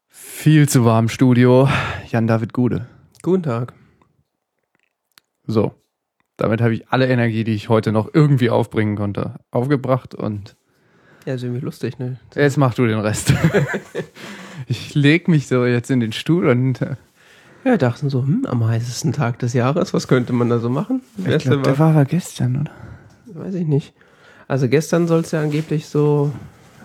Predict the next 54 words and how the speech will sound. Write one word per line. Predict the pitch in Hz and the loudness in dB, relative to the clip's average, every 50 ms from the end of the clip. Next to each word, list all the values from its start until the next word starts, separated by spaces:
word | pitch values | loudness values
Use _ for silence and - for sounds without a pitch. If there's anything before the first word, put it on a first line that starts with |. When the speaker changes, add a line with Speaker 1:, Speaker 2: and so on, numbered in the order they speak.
| - - - | -20 -14 -8
Speaker 2:
an | 185 165 151 | -4 -2 -2
die | 147 147 | -2 -2
vierzig | - - 170 180 - - 196 - - | -2 -4 -6 -6 -4 -6 -6 -8 -8
Grad | - - 202 208 - | -8 -8 -8 -6 -4
gewesen | - 180 180 180 185 196 196 190 190 | -6 -4 -2 -2 0 0 0 0 0
sein | 180 180 180 | 0 -2 -2
in | 180 190 | -2 -4
Frankfurt. | - - 185 185 196 - - 208 208 - - - _ _ _ _ _ _ _ - | -4 -4 -6 -6 -6 -6 -6 -6 -6 -8 -10 -18 _ _ _ _ _ _ _ -6
Speaker 1:
Echt? | - - 143 147 - - - - - - - - - | -2 0 0 0 -2 -6 -16 -20 -20 -20 -20 -14 -12
Speaker 2:
Ja. | - - - - - | -10 -10 -10 -14 -16
Speaker 1:
Ich | - - | -14 -8
war | - - - | -4 -2 0
ja | 123 113 | 0 0
nicht | 113 110 | 0 -2
in | 113 | -2
Speaker 2:
Das | 123 123 - | -2 -2 -2
habe | 139 - | -2 -2
ich | 139 | -2
Speaker 1:
Frankfurt. | - - 120 123 | -2 -2 0 0
Speaker 2:
daran | 131 139 139 | 2 2 2
gemerkt, | 139 135 135 131 135 - - | 2 2 2 0 0 -2 -4
dass | 127 - | -6 -6
die | - 123 | -8 -8
Klimaanlage | - - 143 135 160 147 131 131 123 120 120 113 117 120 117 117 | -8 -6 -4 -2 0 0 0 0 0 -2 -2 -2 -2 -2 -2 -2
da | 117 117 117 117 | -2 -2 0 0
auf | - 123 - - - - | -2 -4 -6 -8 -8 -6
vo-, | - - - - | -6 -6 -6 -8
äh, | 95 95 - 139 | -10 -8 -8 -10
volle | 147 - - - 143 139 131 131 | -12 -14 -4 -2 0 2 2 2
Möhre | 131 131 139 143 143 | 2 4 4 4 2
gelaufen | 135 127 127 131 127 - | 2 2 2 0 0 -2
ist | 131 123 | -4 -6
und | 120 | -4
dann | - 123 123 | -4 -4 -2
doch | 127 143 - - | -2 -4 -4 -4
irgendwie | 170 196 208 | -4 -2 -2
so | 160 165 | -2 -2
ein | 165 165 | -2 -4
bisschen | 202 196 - - 185 185 | -8 -8 -6 -8 -6 -2
warm | 175 127 127 131 139 120 | -2 0 0 0 -2 -4
war. | - - - _ | -6 -10 -12 _
<laughs> | - - 202 - - - - - - - - _ _ _ _ - - - - - - - _ _ - - - - - - - - - - - - - _ _ _ _ _ - - | -2 -2 -2 -2 -2 -6 -12 -12 -12 -12 -16 _ _ _ _ 0 2 2 2 0 -4 -6 _ _ -20 -20 -18 -18 -18 -18 -10 -8 -8 -8 -8 -12 -20 _ _ _ _ _ -10 -6
Speaker 1:
Ich | - | -6
hab | - - - | -6 -6 -4
keine | - - 92 98 | -2 -2 -2 -2
Klimaanlage. | - - - - 101 98 95 95 95 95 98 98 | -2 -2 0 2 4 4 4 4 4 4 2 2
Ich | - 107 - | 0 -2 -2
sitz | - 107 110 - - | -2 -2 -2 -2 -2
hier | - - - | -4 -4 -2
zu | - - 95 | -2 -2 0
Hause | 95 98 107 113 110 | 2 2 2 2 0
und | 98 98 | -2 -2
zerfließe | - 92 - - - - 101 110 131 - - 131 | -4 -6 -6 -6 -8 -6 -6 -6 -6 -6 -10 -12
durchgängig. | - - - - - - - 98 | -10 -10 -10 -8 -6 -6 -6 -6